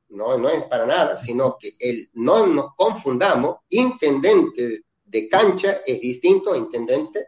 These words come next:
del club. Entonces, eh, comienza, eh, eh, la temporada y vemos que se producen ciertos hechos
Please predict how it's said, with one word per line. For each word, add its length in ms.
del 120
club. 300
Entonces, 760
eh, 420
comienza, 800
eh, 520
eh, 340
la 220
temporada 1000
y 320
vemos 680
que 140
se 380
producen 640
ciertos 580
hechos 560